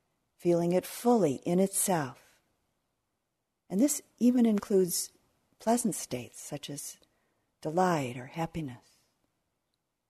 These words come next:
Feeling these states of mind in themselves without the story.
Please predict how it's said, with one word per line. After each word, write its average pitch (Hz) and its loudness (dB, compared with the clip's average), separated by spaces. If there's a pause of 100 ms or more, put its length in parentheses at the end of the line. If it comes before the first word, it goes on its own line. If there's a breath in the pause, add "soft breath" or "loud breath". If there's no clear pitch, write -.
(960)
Feeling 214 0
these 185 0
states 185 -4
of 190 -8
mind 156 -2
in 190 0
themselves 165 -2
without 196 2
the 220 -4
story. 156 -8